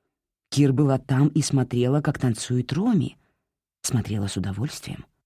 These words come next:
Вряд ли такое возможно, если она ненавидела Роми. Размышляя над этим, Эллен понимает, что упустила ключевую деталь.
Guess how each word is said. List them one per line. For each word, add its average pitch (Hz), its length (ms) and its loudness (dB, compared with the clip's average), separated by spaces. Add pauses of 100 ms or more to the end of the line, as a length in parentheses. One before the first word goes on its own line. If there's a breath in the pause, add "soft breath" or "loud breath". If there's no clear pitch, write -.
(1200)
Вряд 104 300 -6
ли 113 60 -6
такое 143 300 0
возможно, 180 520 4
если 127 240 2
она 139 180 4
ненавидела 175 720 6
Роми. 147 380 0 (1500)
Размышляя 180 600 4
над 190 180 4
этим, 214 460 4
Эллен 180 300 4
понимает, 160 720 2
что - 240 0
упустила 180 600 -2
ключевую 156 560 -2
деталь. - 440 -10